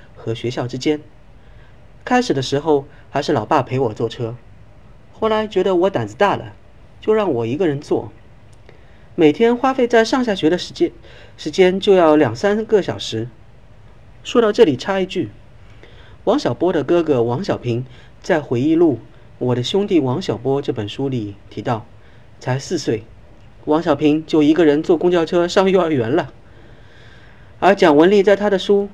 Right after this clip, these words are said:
《老爷》里面说他的同学还是扒火车上中学的，可见我这个小学生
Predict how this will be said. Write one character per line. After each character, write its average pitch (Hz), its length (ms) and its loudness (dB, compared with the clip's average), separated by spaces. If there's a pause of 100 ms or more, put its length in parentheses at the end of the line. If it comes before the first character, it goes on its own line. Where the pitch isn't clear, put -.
(360)
《老 127 300 0
爷》 120 320 -2 (340)
里 135 140 0
面 123 180 0
说 156 220 0
他 165 160 -2
的 139 220 0 (320)
同 143 160 -4
学 143 260 -2 (260)
还 139 160 -6
是 151 140 -6
扒 214 200 2
火 139 180 -2
车 170 180 -4
上 202 240 -2
中 120 180 -4
学 117 140 -10
的， - 140 -18 (920)
可 131 160 -4
见 165 200 4
我 135 200 2
这 185 100 0
个 175 120 2
小 139 180 2
学 165 160 2
生 185 300 0